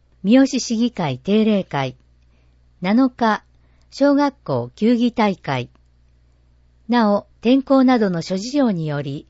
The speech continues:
中止または延期になる場合があります。平成三十年三月一日現在の三好の人口をお知らせします。人口、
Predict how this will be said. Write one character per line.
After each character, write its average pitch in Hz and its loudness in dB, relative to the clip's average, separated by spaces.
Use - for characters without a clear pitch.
中 240 0
止 208 -4
ま 165 -8
た 196 -2
は 147 -2
延 208 0
期 269 -4
に 294 2
な 277 2
る 233 0
場 175 -2
合 214 0
が 202 0
あ 190 -2
り 185 -6
ま 175 -4
す。 - -20
平 285 2
成 294 2
三 262 4
十 233 2
年 139 -4
三 285 0
月 190 -2
一 254 -2
日 254 -2
現 214 0
在 151 -2
の 131 -6
三 233 2
好 226 -4
の 214 4
人 226 2
口 247 4
を - 4
お 226 2
知 - -4
ら 208 2
せ 202 -6
し - -8
ま 160 -4
す。 - -18
人 254 4
口、 202 0